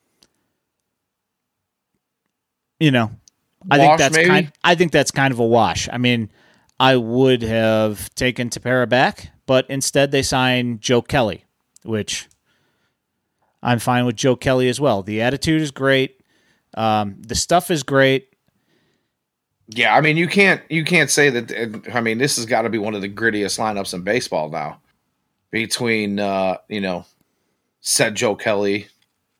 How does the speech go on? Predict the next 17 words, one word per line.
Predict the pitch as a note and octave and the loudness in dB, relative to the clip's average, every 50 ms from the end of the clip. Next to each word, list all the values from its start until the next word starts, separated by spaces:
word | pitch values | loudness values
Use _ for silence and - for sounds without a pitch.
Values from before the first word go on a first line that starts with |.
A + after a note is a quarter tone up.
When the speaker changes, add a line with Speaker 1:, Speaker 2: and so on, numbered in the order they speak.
| _ _ _ _ | _ _ _ _
Speaker 2:
and | - F#2+ F#2 F#2 F#2 F2+ F2+ F2+ F2+ F2 | -8 -6 -4 -4 -4 -4 -6 -6 -8 -6
Liam | G2 A2 A2 G#2 F#2+ | -6 -4 -4 -4 -4
Hendricks | G2+ G#2+ G#2+ G#2 G2 G#2+ G#2 A2+ - - - - | -4 -4 -6 -4 -4 -4 -4 -4 -6 -8 -8 -8
and | F#2 E2+ E2 E2+ - _ _ _ _ | -8 -10 -12 -16 -18 _ _ _ _
Timmy | - - B2 A2 A2 G2+ | -4 -4 -2 -2 -2 -4
Anderson. | G2+ G#2 G#2 G2+ G2+ G#2 - - A2 G#2+ A2 | -4 -4 -4 -4 -6 -6 -6 -6 -6 -8 -8
There's, | A2+ A2 A#2+ B2 A#2 | -6 -6 -6 -6 -4
there's | A2+ A#2+ B2+ B2+ A#2+ | -2 -2 -2 -2 -2
a | B2+ | -2
lot | A2 G2+ G#2 G#2 G#2 G#2 G#2+ A2 A2 A2+ A#2 | -4 -2 -2 0 2 2 2 2 2 2 0
of | A#2 A2 G#2 | -2 -4 -8
grit | G2+ A2 A2 A2+ A#2 A2 F#2+ - _ | -10 -6 -6 -4 -4 -4 -6 -8 _
and | F#2 F#2 F#2 | -14 -12 -10
a | |
lot | F2 E2+ F#2 G2 F#2+ F#2+ F#2 F#2+ | -10 -8 -6 -4 -2 -2 -2 -2
of, | G2 F#2+ F#2 F2+ F#2 F#2 | -4 -8 -10 -14 -12 -12
uh, | G2 G2 F#2+ F#2 | -10 -8 -8 -8